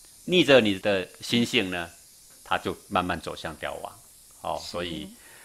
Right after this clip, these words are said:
Speaker 1: 呃，我很鼓励说，各位呢，礼拜六日啊，到黄庭书院来耕读啊，
Speaker 2: 嗯。
Speaker 1: 一边耕种，一边向古圣先贤学习啊。
Speaker 2: 是。
Speaker 1: 哦，古人啊，很多的隐士都是耕读嘛，啊，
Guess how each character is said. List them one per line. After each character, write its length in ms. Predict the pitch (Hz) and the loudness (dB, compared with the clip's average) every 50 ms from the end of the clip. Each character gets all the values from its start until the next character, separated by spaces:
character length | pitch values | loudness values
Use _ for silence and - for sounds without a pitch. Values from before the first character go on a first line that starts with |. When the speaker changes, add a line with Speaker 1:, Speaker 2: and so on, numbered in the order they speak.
| - - - - - | -20 -20 -20 -18 -12
Speaker 1:
呃， 380 | - 82 82 82 80 80 82 85 | -10 -8 -6 -4 -4 -4 -4 -6
我 220 | 85 87 92 98 | -4 -2 -2 0
很 120 | 98 101 | 0 -2
鼓 160 | 101 - 87 90 | -4 -6 -6 -4
励 140 | 104 104 | -4 -4
说， 480 | 95 - 104 101 101 101 101 101 104 104 | -4 -2 0 2 4 4 4 2 2 0
各 180 | 101 - 110 104 | -2 -4 -4 -2
位 140 | 104 98 95 | -2 -2 -4
呢， 340 | 87 82 80 80 80 80 78 | -4 -6 -6 -6 -8 -10 -12
礼 120 | 80 82 | -12 -12
拜 220 | 80 - 95 92 92 | -8 -4 -2 -2 -2
六 140 | 95 98 92 | -2 -4 -4
日 180 | 95 98 95 92 | -6 -6 -4 -2
啊， 120 | 87 85 | -2 -2
到 580 | - - 92 90 87 85 85 82 80 78 78 - - - - - | 0 0 0 2 2 2 0 0 -2 -6 -8 -12 -18 -20 -16 -12
黄 140 | - 85 87 | -10 -10 -10
庭 100 | 90 85 | -10 -8
书 120 | - 98 | -8 -6
院 180 | 98 98 92 85 | -4 -4 -4 -2
来 100 | 80 90 | -4 -2
耕 240 | - - 123 131 135 | 0 2 2 2 2
读 220 | - 92 82 87 | 0 -2 -2 -2
啊， 160 | 90 - - - - - - - - - - - - - - - | -2 -4 -6 -10 -20 -20 -20 -20 -20 -20 -20 -20 -20 -20 -20 -20
Speaker 2:
嗯。 120 | - 247 233 - | -18 -18 -12 -10
Speaker 1:
一 80 | 110 | -4
边 160 | 101 117 113 | -2 -2 0
耕 160 | 101 110 107 101 | 0 -2 0 2
种， 180 | - 107 101 | 2 2 2
一 40 | 107 | 0
边 440 | 101 107 104 104 104 107 107 107 123 - - - - - - - - - - - | -2 -2 -2 -2 -2 -4 -6 -8 -12 -16 -20 -20 -20 -20 -20 -20 -20 -20 -20 -14
向 220 | - - 117 101 92 | -2 0 2 2 2
古 160 | - - 85 | -2 -8 -8
圣 200 | 80 - 101 95 | -6 -4 -4 -4
先 160 | 87 92 95 90 | -4 -4 -6 -6
贤 180 | - 85 87 | -6 -8 -10
学 180 | 85 - 87 90 | -10 -10 -10 -10
习 200 | 78 - 78 71 | -10 -10 -10 -12
啊。 180 | 67 - - - - - - - - | -12 -12 -14 -18 -20 -20 -20 -20 -20
Speaker 2:
是。 400 | - - - - 214 185 165 - 214 214 - | -16 -12 -8 -8 -8 -8 -8 -12 -14 -16 -14
Speaker 1:
哦， 280 | - 80 76 71 69 - - - - - - - - | -12 -12 -12 -12 -12 -16 -20 -20 -20 -20 -20 -20 -16
古 140 | - 85 85 | -12 -10 -8
人 200 | 85 85 90 92 | -6 -4 -4 -2
啊， 340 | 92 90 85 82 78 78 - - - - - - - - | -2 -2 0 -2 -4 -4 -8 -12 -20 -20 -20 -20 -20 -20
很 300 | - - - - - 87 | -18 -16 -12 -10 -8 -6
多 160 | 80 101 101 | -4 -4 -4
的 80 | 98 104 | -2 -4
隐 260 | - 101 101 87 80 | -4 -4 -6 -6 -4
士 320 | 80 - - - 120 98 87 | -2 0 0 2 2 0 0
都 140 | 92 98 | 0 0
是 80 | 92 101 | -2 0
耕 240 | - - 95 98 98 | 0 2 2 2 0
读 200 | - 80 71 73 | -2 -6 -8 -8
嘛， 100 | 76 76 | -12 -12
啊， 320 | 80 82 82 80 80 82 | -10 -8 -8 -8 -8 -12